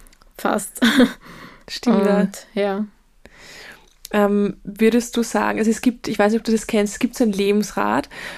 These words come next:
Speaker 2: und da sind verschiedene Lebensbereiche aufgelistet, wie zum Beispiel Finanzen, Job,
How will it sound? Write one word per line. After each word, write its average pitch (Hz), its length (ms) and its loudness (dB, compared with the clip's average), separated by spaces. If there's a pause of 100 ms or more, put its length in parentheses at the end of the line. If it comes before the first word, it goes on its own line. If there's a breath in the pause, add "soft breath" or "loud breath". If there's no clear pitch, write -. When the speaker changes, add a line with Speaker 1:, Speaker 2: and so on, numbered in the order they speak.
(180 loud breath)
Speaker 2:
und 208 360 2
da 226 60 6
sind 214 440 2
verschiedene 220 420 2
Lebensbereiche 202 680 -2
aufgelistet, 202 460 -6
wie 208 80 -6
zum 208 120 -4
Beispiel 196 360 -2
Finanzen, 196 1000 -4
Job, 196 380 0